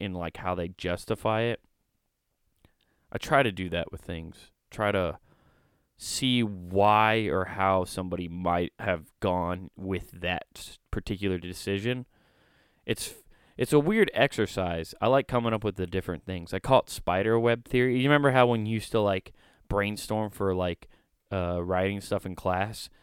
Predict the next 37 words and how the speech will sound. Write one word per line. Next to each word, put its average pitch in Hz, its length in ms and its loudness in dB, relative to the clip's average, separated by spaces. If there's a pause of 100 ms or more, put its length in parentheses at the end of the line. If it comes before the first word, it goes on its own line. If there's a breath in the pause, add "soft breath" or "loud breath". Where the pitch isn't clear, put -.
(180)
you 95 120 -10
do 95 80 2
the 90 80 2
brainstorm 92 680 -4
theory, 98 240 -2
so - 100 -8
you'd, 92 160 -4
like, 90 200 2
write, 92 280 0
like, 90 200 -6
what 92 200 0
you 98 140 -2
wanted 92 240 0
to 90 120 -2
happen, 98 360 -2 (380 loud breath)
and 92 160 -4
you 95 80 -2
just, 87 320 -6
like, 90 280 -2
the 95 140 -4
spider 95 500 0
web 98 220 2
technique 98 300 -6
where 95 120 -2
you 92 120 -6
just 90 320 -8
branch 95 400 -2
off 95 260 0
different - 460 -6
time 92 380 -4 (420 loud breath)
things 98 340 0
that - 160 -4
could 90 140 -4
happen 95 580 -4
in 95 200 -6
that 90 140 -6
event 92 380 -6